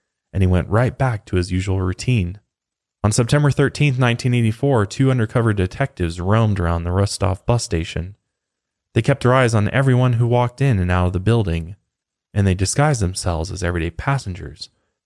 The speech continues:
waiting in the bus station lobby. They walked around and sat at different benches as they scoped out the scene, and they eventually noticed Andre trying to start conversations with random women.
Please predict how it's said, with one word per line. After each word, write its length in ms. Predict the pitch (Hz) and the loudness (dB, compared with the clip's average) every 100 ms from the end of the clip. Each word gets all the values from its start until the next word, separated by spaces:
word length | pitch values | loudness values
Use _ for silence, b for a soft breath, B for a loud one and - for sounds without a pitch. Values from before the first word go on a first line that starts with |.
| _ _ | _ _
waiting 380 | 90 107 131 127 | 0 2 2 0
in 120 | 123 | 0
the 80 | 110 | 0
bus 200 | 101 101 | 0 -2
station 400 | - 92 - 90 | -2 -4 -4 -2
lobby. 480 | 104 117 90 87 - _ _ _ _ - | 0 0 -2 -6 -12 _ _ _ _ 2
They 80 | |
walked 320 | 107 117 117 123 | 4 4 2 0
around 340 | 131 131 92 | 4 4 2
and 100 | 90 | 0
sat 220 | - 98 | 0 0
at 100 | 90 | 0
different 320 | 107 101 98 | -2 -2 -4
benches 400 | 123 113 - 85 | -2 -4 -6 -14
as 120 | 87 85 | -12 -8
they 80 | |
scoped 400 | 85 - 117 - | -8 0 0 0
out 160 | 82 - | -4 -2
the 60 | - | -4
scene, 460 | - 120 85 92 _ _ _ _ _ _ _ - | 0 0 0 -6 _ _ _ _ _ _ _ -4
and 100 | 92 | -2
they 80 | 85 | 2
eventually 460 | 104 139 - 143 | 2 0 2 2
noticed 440 | 143 156 95 90 95 | 4 4 2 0 0
Andre 380 | 101 95 95 | 0 2 0
trying 300 | 90 - 98 | -2 -2 -4
to 80 | 95 | -4
start 260 | - 101 - | -2 -2 -2
conversations 800 | - 98 92 - 143 131 85 87 | -6 -6 -6 -4 -4 -4 -12 -10
with 160 | 85 | -8
random 400 | 92 95 92 90 | -4 -2 -2 -2
women. 400 | 98 131 95 87 | 0 0 0 -4